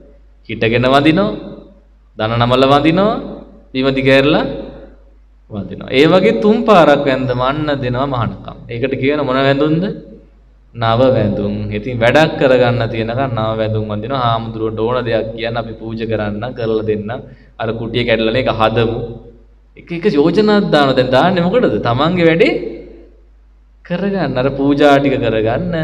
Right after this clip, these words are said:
ඔය සෙස්සාන්ති ටික කරගන්න. ඔබට තමයි. දැන් හාමුදුරුවෝ මන්ත්‍රී කෙනෙක් අඳුරනවා කියමු. එතකොට වැඩි ඉල්ලුම. ඒ ලියුම් ගන්න, ජොබ් වලට දාලා දෙන්න. එතකොට ශ්‍රද්ධාව නැහැ කොහොමද? එතකොට තියෙන්නේ මොකද්ද?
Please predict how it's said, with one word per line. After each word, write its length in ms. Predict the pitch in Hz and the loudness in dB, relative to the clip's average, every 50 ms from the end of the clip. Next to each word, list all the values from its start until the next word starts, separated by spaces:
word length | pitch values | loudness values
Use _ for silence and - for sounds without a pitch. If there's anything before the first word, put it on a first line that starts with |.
| 156 151 | -4 -4
ඔය 180 | 143 135 131 127 123 123 120 120 | -6 -6 -6 -6 -8 -8 -10 -12
සෙස්සාන්ති 560 | 127 131 123 127 127 131 120 117 113 113 113 | -12 -12 -12 -12 -10 -8 -6 -6 -6 -6 -8
ටික 180 | 110 110 104 - | -12 -12 -12 -12
කරගන්න. 420 | - 107 - - - 170 170 - | -10 -10 -8 -8 -8 -8 -10 -8
ඔබට 320 | - 127 139 151 147 151 - | -8 -6 -6 -4 -6 -6 -10
තමයි. 420 | - 98 90 - - - - - _ _ _ _ _ _ _ _ _ _ _ _ _ _ _ _ _ _ _ - _ _ _ _ - | -12 -14 -16 -16 -20 -20 -20 -20 _ _ _ _ _ _ _ _ _ _ _ _ _ _ _ _ _ _ _ -20 _ _ _ _ -14
දැන් 120 | 101 101 | -10 -4
හාමුදුරුවෝ 520 | 104 110 113 127 135 135 135 131 123 117 117 | 0 0 2 2 2 0 0 0 0 0 0
මන්ත්‍රී 340 | 117 120 139 120 151 190 | 0 0 0 -2 -4 -2
කෙනෙක් 220 | 190 202 202 190 185 | -2 0 0 0 0
අඳුරනවා 400 | 190 190 185 185 185 185 180 170 | 0 0 2 2 2 2 0 0
කියමු. 260 | 175 170 156 151 143 143 | -2 -2 -4 -4 -6 -8
එතකොට 340 | 131 123 151 143 - 147 151 - | -10 -10 -8 -8 -8 -8 -6 -2
වැඩි 260 | - 127 131 139 131 | 0 0 2 2 0
ඉල්ලුම. 320 | 120 117 107 98 92 90 - - - - - - - - - - - - - - - _ _ _ - - - - | 0 0 -2 -4 -4 -8 -10 -14 -18 -20 -20 -20 -20 -20 -20 -20 -20 -20 -20 -20 -20 _ _ _ -20 -20 -20 -12
ඒ 100 | - 107 | -8 -6
ලියුම් 360 | 107 110 131 135 135 127 117 117 | -2 0 2 2 2 2 2 2
ගන්න, 320 | 110 110 110 127 160 165 156 | 2 2 2 2 2 0 0
ජොබ් 200 | 135 131 123 120 - | 0 0 0 0 0
වලට 260 | 110 110 107 104 107 | 0 0 0 2 2
දාලා 300 | 107 104 110 123 139 147 | 2 0 0 -2 -2 -4
දෙන්න. 160 | 170 - - | -8 -10 -8
එතකොට 260 | 120 - 156 165 151 | -4 -2 0 0 2
ශ්‍රද්ධාව 420 | 135 135 127 131 143 170 165 151 147 | 2 2 0 2 2 4 4 4 4
නැහැ 200 | 147 156 143 135 | 4 2 2 2
කොහොමද? 280 | 139 143 135 101 95 107 | 2 0 0 -2 -4 -6
එතකොට 300 | - 139 135 143 143 143 | -4 -2 0 0 0 0
තියෙන්නේ 240 | 151 151 156 170 | -2 -2 -2 -4
මොකද්ද? 200 | 160 131 104 87 | -4 -4 -6 -6